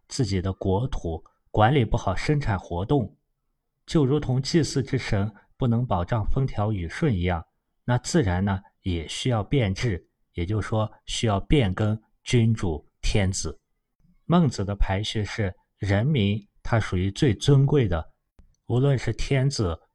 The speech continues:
诸侯、社稷，都不可以危害人民。其次一等呢，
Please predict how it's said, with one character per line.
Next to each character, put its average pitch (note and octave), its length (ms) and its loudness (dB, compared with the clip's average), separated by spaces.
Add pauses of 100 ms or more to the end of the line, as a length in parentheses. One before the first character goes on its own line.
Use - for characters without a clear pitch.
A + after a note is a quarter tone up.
诸 B2 300 2
侯、 F#2+ 420 -2 (180)
社 A2+ 360 2
稷， G2 340 -2 (520)
都 C#3 140 4
不 C3+ 140 2
可 A2 220 -2
以 A2 120 2
危 A2 200 -2
害 A#2+ 220 -4
人 E2+ 240 -6
民。 G2+ 220 -8 (760)
其 - 220 -2
次 F#3 240 0
一 C3+ 100 4
等 F2 240 -2
呢， G2 240 0